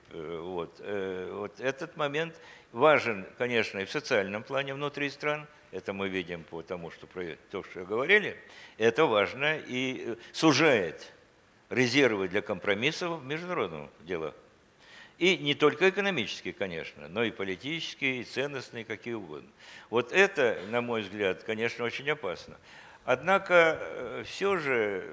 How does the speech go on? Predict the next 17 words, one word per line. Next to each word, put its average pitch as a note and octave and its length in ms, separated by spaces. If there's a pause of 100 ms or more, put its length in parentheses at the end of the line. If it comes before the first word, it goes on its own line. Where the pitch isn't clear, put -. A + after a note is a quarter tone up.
(320)
ну, B2 480 (200)
я A2 180
думаю, G#2+ 480 (100)
инстинкт A#2+ 420
со-, A2 120
со-, G2+ 280
самосохранения A#2 960 (320)
все-таки A#2+ 340
работает. F2+ 560 (540)
И, G#2+ 80
и, A2 720
э, G2+ 280
стремление D3 720
к C#3 80
тому, D3+ 320
чтобы C3 380
не, C3 180